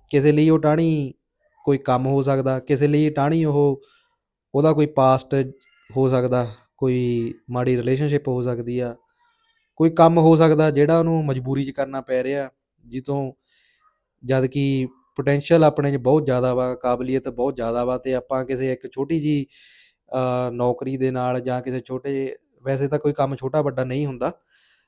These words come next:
ਪਰ ਕਈ ਵਾਰੀ ਆਪਾਂ ਬਹੁਤ ਕੁਛ ਜ਼ਿਆਦਾ ਵੱਡਾ ਕਰਨ ਦਾ ਪੋਟੈਂਸ਼ੀਅਲ ਰੱਖਦੇ ਹੁੰਦੇ ਹਾਂ, ਬਹੁਤ ਲੰਬੀ ਉਡਾਰੀ ਭਰਨ ਦੀ ਆਪਣੇ 'ਚ ਸ਼ਮਤਾ ਹੁੰਦੀ ਆ,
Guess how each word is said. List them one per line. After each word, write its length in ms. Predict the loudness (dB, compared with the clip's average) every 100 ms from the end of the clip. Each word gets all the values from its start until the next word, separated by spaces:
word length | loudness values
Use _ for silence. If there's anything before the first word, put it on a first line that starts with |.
| _
ਪਰ 180 | 2 4 6 6 4 2
ਕਈ 160 | 0 4
ਵਾਰੀ 200 | 6 4
ਆਪਾਂ 440 | 4 2 2 0 -2 -12
ਬਹੁਤ 380 | -2 2 4 4
ਕੁਛ 160 | 2
ਜ਼ਿਆਦਾ 680 | 0 0 0 2 0 0 -2 -6 _ _ _ -6
ਵੱਡਾ 280 | -4 0 0
ਕਰਨ 320 | 0 -2 -2
ਦਾ 100 | -4
ਪੋਟੈਂਸ਼ੀਅਲ 440 | -4 -6 -2 0
ਰੱਖਦੇ 340 | 0 -2 -4 -4
ਹੁੰਦੇ 160 | -4
ਹਾਂ, 80 | -4
ਬਹੁਤ 160 | -2 -2
ਲੰਬੀ 280 | -2 -4 -4
ਉਡਾਰੀ 260 | -2 -4
ਭਰਨ 340 | -2 -4 -4 -6
ਦੀ 220 | -8 -8 _ _ _ _
ਆਪਣੇ 280 | -8 -4 -2
'ਚ 60 | -2
ਸ਼ਮਤਾ 420 | -4 -6 -4 -4
ਹੁੰਦੀ 300 | -2 -4 -2
ਆ, 100 | -2